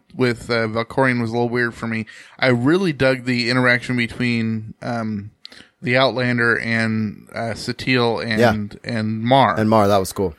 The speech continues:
Speaker 2: Yeah. I, I'm, I'm with you on that. And I, um, I, I thought it'd be interesting. I played it from in a, you know, Force user. And you
Speaker 1: Okay,
Speaker 2: played
Speaker 1: that
Speaker 2: it
Speaker 1: would
Speaker 2: from
Speaker 1: be
Speaker 2: a
Speaker 1: very
Speaker 2: non-Force
Speaker 1: interesting.
Speaker 2: user.
Speaker 1: Exactly.
Speaker 2: So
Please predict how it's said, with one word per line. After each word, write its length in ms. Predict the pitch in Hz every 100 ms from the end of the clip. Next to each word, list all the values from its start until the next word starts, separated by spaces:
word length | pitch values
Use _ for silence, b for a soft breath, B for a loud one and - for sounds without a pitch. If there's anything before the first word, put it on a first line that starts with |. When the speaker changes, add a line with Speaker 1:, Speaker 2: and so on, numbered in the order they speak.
| -
Speaker 2:
Yeah. 200 | 95 80 B B 92
I, 200 | 139 151
I'm, 260 | 139 156 160
I'm 120 | 156
with 160 | 190 226
you 80 | 175
on 100 | 131
that. 220 | 127 113
And 100 | 127
I, 200 | 143 185
um, 340 | 165 135 113 95 _ _ _ _ _ _ _ _ _ _ _ _ _ _ - - _ _ -
I, 240 | 143 143
I 40 | 143
thought 200 | 170 185
it'd 120 | 165
be 120 | 135
interesting. 540 | 143 175 - 117 110 -
I 140 | 123
played 240 | 143 160 135
it 40 |
from 220 | 120 113 -
in 180 | 117 107
a, 160 | 101 - -
you 120 | 123
know, 180 | 95 90
Force 320 | - 196 -
user. 260 | 95 71 - b b b b
And 320 | 120 113 110 107
you 80 |
Speaker 1:
Okay, 140 | 156 208 143
Speaker 2:
played 40 |
Speaker 1:
that 40 | 139
Speaker 2:
it 40 |
Speaker 1:
would 60 | 170
Speaker 2:
from 80 |
Speaker 1:
be 60 | 131
Speaker 2:
a 20 | 131
Speaker 1:
very 120 | 147 175
Speaker 2:
non-Force 340 | 180 127 110
Speaker 1:
interesting. 260 | 104 98 135
Speaker 2:
user. 120 | 135
Speaker 1:
Exactly. 200 | 139 139 123
Speaker 2:
So 200 | 123